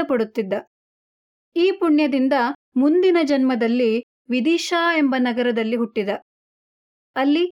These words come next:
ಹಿಂದಿನ ಜನ್ಮದ ಸ್ಮರಣೆಯನ್ನ ಪಡೆದು ಶ್ರದ್ಧಾಭಕ್ತಿಗಳಿಂದ ಶಿವಪಂಚಾಯತನವನ್ನ ನಿರ್ಮಿಸಿ ಪ್ರತಿಷ್ಠೆ ಮಾಡಿ ಪುಣ್ಯ ಸಂಪಾದನೆಯನ್ನ ಮಾಡಿದ.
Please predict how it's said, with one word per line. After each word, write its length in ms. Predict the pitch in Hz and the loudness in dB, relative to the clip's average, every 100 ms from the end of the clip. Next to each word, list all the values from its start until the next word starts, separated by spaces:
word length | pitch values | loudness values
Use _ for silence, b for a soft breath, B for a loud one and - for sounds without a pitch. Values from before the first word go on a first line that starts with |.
| _ _ | _ _
ಹಿಂದಿನ 500 | 285 311 349 381 359 | 0 2 2 4 4
ಜನ್ಮದ 440 | 285 277 285 285 277 | 2 2 2 2 0
ಸ್ಮರಣೆಯನ್ನ 680 | 277 247 247 277 285 277 262 254 | -2 -4 -2 0 0 0 -2 -2
ಪಡೆದು 540 | 247 226 254 240 254 - _ | -4 -2 0 0 -2 -6 _
ಶ್ರದ್ಧಾಭಕ್ತಿಗಳಿಂದ 1300 | - 269 247 240 294 320 254 262 - 254 240 233 233 233 208 - _ | -10 -6 -4 -2 -2 0 -2 -6 -6 -2 0 0 0 0 -2 -8 _
ಶಿವಪಂಚಾಯತನವನ್ನ 1500 | - - 294 370 370 330 302 285 277 269 262 254 240 233 226 226 | -12 -4 0 0 0 2 2 2 -2 -2 -2 -2 -2 0 -2 -2
ನಿರ್ಮಿಸಿ 680 | 220 220 240 269 - 262 240 _ _ _ | -2 0 0 -2 -4 -4 -4 _ _ _
ಪ್ರತಿಷ್ಠೆ 540 | 262 254 339 330 - 294 | -6 -2 -4 -4 -2 0
ಮಾಡಿ 480 | 254 247 254 226 - _ _ | 0 0 -2 -2 -6 _ _
ಪುಣ್ಯ 320 | 320 359 381 | 0 2 2
ಸಂಪಾದನೆಯನ್ನ 800 | 370 277 254 247 220 226 220 214 233 | 0 -2 -2 -4 -2 -2 -2 -2 -2
ಮಾಡಿದ. 340 | 233 208 190 | -2 -4 -6